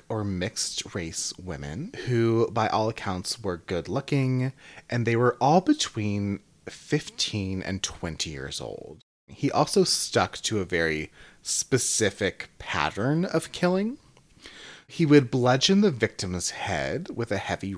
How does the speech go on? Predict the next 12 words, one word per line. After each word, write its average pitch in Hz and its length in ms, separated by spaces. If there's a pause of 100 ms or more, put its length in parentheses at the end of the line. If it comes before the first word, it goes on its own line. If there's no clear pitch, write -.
rock 76 480 (340)
or 113 120
brick. - 560 (840)
He 139 220
would 131 200
slit - 500
the 156 100
throat 107 680
from 95 400
ear 92 260
to - 260
ear 92 420